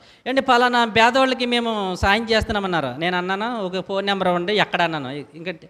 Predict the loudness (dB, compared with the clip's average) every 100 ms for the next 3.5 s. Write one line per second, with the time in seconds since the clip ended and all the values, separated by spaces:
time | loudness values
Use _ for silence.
0 | _ _ -8 -4 -2 2 2 0 -6 -12
1 | -10 -8 -4 -4 -2 -2 -2 -6 -6 -4
2 | -2 -2 -2 -2 -2 2 2 4 2 4
3 | 2 4 2 0